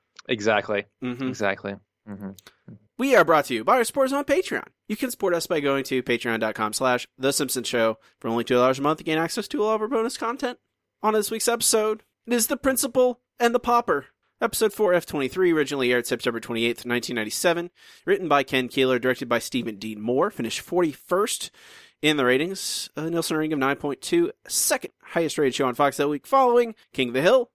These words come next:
Speaker 2: The, this is the first time I've, we, I've been privy to this information. The average rating for Fox that week was six point four.
Speaker 1: Oh, wow.
Speaker 2: So The Simpsons got nine point two.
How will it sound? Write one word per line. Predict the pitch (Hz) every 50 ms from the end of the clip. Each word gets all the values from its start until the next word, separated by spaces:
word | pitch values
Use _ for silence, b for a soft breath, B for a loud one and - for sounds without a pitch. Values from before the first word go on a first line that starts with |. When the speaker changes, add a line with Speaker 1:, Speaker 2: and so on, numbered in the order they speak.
| _ _ _ _ -
Speaker 2:
The, | 127 131 131 127 _ _ _ _ _ -
this | 131 127 160 208 -
is | 226 170
the | 151
first | 135 - 170 151 - -
time | 151 139 123
I've, | 120 117 120
we, | - 127 131 - -
I've | - 123 127 120
been | 131 120
privy | - 151 135 120
to | 110 117
this | 147 190 - -
information. | 131 110 107 107 104 104 - - 139 127 B B B B B
The | - 160 165 -
average | - 175 254 311 254 202 147 120
rating | 123 127 123 113 117
for | 110 - 120 -
Fox | - 127 120 117 -
that | 131 120 110
week | 127 127 -
was | 127 -
six | - 175 151 -
point | - 127 107 -
four. | - 185 196 135 - - - _ _ _ _ _ _ _ _ -
Speaker 1:
Oh, | - 117 135 156
wow. | 127 104 98 135 160 135 - - _ -
Speaker 2:
So | - - 135 117 113 113 110
The | 113 110 _ _ _ -
Simpsons | 98 - - 139 127 - 139 120 120
got | 127 120 120
nine | 127 127 120
point | - 120 113 -
two. | - 180 175 127 107 101 -